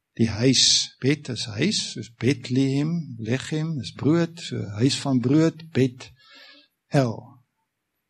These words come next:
Hel is God. Ja, Bethel, die huis van God. So, huis van God en die hemele wat oopgaan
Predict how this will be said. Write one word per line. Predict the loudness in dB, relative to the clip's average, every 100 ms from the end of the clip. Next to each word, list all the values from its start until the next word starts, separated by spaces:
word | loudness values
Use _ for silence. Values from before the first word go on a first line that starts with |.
| _
Hel | -2 0 0 -4 -12 _ _ _ _ _ _ _ _ _ _ _ -4
is | -2
God. | -2 -8 -10 -16 -20 _
Ja, | -12 -12 -12 -18 _ _
Bethel, | -14 -6 0 0 0 -12 -12 -10
die | -10 -4
huis | 2 4 4 -2 -8 -6
van | -4 -4
God. | -8 -12 -14 -20 _ _ -20 -20 -20 -6
So, | -2 2 4 6 4 2 -4 _ _ _ _ _ _ _ _ -4
huis | 0 0 0
van | -2 -4
God | -2 -2 -4 -14 -20 _ _ _ 0
en | 2
die | 4 4
hemele | 4 6 4
wat | 2 2
oopgaan | 2 2 -4 -2 -2